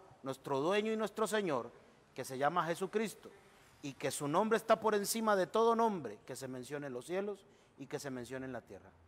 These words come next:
Esto no se trata de la dualidad moral, de la mañosa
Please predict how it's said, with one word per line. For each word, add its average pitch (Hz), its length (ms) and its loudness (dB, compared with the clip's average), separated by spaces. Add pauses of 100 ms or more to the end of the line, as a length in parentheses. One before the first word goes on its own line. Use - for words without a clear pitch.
(260)
Esto 175 220 -4
no 208 100 0
se 202 140 -2
trata 196 440 4
de 202 100 4
la 165 160 4
dualidad 139 560 2
moral, 202 480 4 (460)
de 147 180 -2
la 170 160 4
mañosa 226 840 2